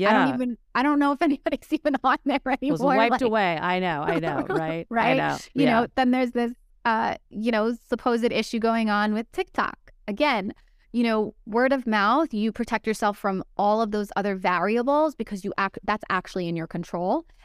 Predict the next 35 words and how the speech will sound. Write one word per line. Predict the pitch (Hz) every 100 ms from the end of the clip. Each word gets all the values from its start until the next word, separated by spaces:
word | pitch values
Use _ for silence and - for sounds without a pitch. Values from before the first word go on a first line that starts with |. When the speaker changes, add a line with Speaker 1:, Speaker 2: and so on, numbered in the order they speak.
| -
Speaker 1:
And | 254
then | 254
you |
can | 240 220
play | - - 262 277 240 190 180
on | 202 190
all | 180
those | 175 - -
other | 175
platforms, | 151 185 - 180 175
but | 180
you |
don't | 190
have | 185 202 -
to, | 185 - -
I |
wouldn't | 196 208 -
rely | 165 165 165
on | - -
them. | - - - - _ - - _ - - - -
Speaker 2:
E-, | 160 147 -
exactly. | 156 123 131 131 135
I | - 139
think | 151
that's | 131 -
so | - 147 123
smart. | - 135 123 -
I | -
really | 156 139 147 147
do. | 139 139 139
And | 139
I | 147
think | - 170 -
that | 151 135 _ _ -
just | 208 -